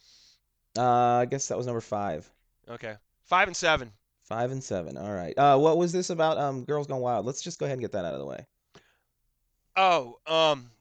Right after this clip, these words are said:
Speaker 2: you know, you know, I, I don't really wanna talk about that.
Speaker 1: <laughs> I thought we were
Speaker 2: <laughs> No, no, it's cool. It's
Speaker 1: <laughs>
Speaker 2: cool. You know, um, not, not a big deal. Uh, just, uh, you know, I, I ordered one and they kept sending me copies and wouldn't, it was like, uh,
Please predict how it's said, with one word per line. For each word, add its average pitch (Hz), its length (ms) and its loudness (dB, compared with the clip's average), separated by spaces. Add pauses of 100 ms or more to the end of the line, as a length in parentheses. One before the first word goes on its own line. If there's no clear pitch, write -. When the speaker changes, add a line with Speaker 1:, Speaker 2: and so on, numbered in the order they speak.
(140)
Speaker 2:
you 165 100 -2
know, 180 120 -2
you 175 140 -2
know, 190 80 4
I, 165 180 2 (100)
I 143 40 0
don't 143 260 -2
really 147 200 -2
wanna 127 160 -6
talk 135 260 -8
about 104 240 -10
that. 92 300 -12 (400)
Speaker 1:
<laughs> - 400 -2
I 165 80 6
thought 160 240 6
we 180 80 4
were 165 120 2 (100)
Speaker 2:
<laughs> - 180 -10
No, 247 80 2
no, 247 240 6
it's 254 180 4
cool. 202 220 4
It's 208 240 0
Speaker 1:
<laughs> - 0 -
Speaker 2:
cool. 185 340 2
You 185 140 0
know, 180 320 2
um, 160 240 2
not, 185 220 0
not 180 180 2
a 180 40 -8
big 202 200 -2
deal. 180 400 -2
Uh, 143 160 -6
just, 151 460 -10
uh, 147 200 -4 (320)
you 143 120 -6
know, 143 160 -4
I, 139 180 -6
I 135 100 -2
ordered 139 240 -4
one 139 200 -8
and 131 100 -12
they 127 60 -8
kept 131 240 -10
sending 127 320 -14
me 123 240 -14
copies 120 480 -10
and 113 200 -20
wouldn't, 113 280 -20
it 120 40 -18
was 113 140 -18
like, 113 240 -12
uh, 107 160 -12